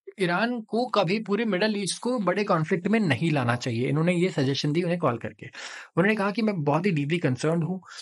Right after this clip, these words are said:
कि यहाँ कुछ भी पोटेंशियल मिसकैलकुलेशन हो सकता है जिसकी वजह से लड़ाई और बढ़ जाए। तो ईरान को काम करना चाहिए इस लड़ाई को कम करने पे, ना कि और ज्यादा बढ़ाने पे।" इसराइल ने कोई रिस्पॉन्सिबिलिटी नी-, ली नहीं है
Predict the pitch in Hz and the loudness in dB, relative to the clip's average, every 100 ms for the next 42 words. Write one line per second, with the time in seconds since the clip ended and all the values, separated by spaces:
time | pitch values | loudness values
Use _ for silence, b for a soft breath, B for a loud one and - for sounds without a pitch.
0 | B - 147 143 170 170 139 185 165 160 | B 0 2 2 2 0 2 2 2 2
1 | 156 196 175 143 156 170 151 165 156 180 | 0 0 2 0 2 2 2 0 0 0
2 | 156 156 160 - 165 170 135 - 139 143 | 0 -2 -4 -2 0 0 -2 -2 -2 -2
3 | - 175 120 113 139 131 160 107 95 104 | 0 0 2 2 2 0 0 -2 -2 -14
4 | - B B - 202 - 147 156 196 196 | -14 B B -6 -4 2 2 4 2 2
5 | 170 160 160 175 175 170 196 170 147 139 | 2 2 0 -2 0 2 2 2 2 2
6 | 143 180 - 196 196 170 160 160 180 131 | 2 0 0 0 2 0 2 2 4 2
7 | - 233 247 B B - 147 139 127 180 | 2 0 0 B B 2 4 4 2 2
8 | 147 113 110 107 - 104 - - 147 165 | 2 2 2 0 -4 -12 -12 2 4 4
9 | 175 196 208 202 165 160 151 180 185 147 | 4 2 2 0 2 0 0 0 0 0
10 | 151 175 175 143 156 175 175 175 | 0 -2 0 0 2 0 -2 -4